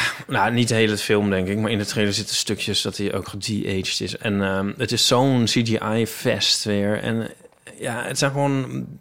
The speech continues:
Maar met Avatar heeft hij eigenlijk... James Cameron ook bewust een soort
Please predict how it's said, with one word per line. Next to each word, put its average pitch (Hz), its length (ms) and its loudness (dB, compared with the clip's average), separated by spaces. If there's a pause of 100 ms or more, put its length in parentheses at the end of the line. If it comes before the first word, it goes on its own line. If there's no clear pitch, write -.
(120)
Maar 135 420 -2
met 151 200 4
Avatar 151 360 4
heeft 139 140 6
hij 131 220 4
eigenlijk... 139 460 2 (220)
James 139 260 6
Cameron 135 400 2 (220)
ook 131 240 2
bewust 127 600 4
een 139 60 -2
soort 131 280 2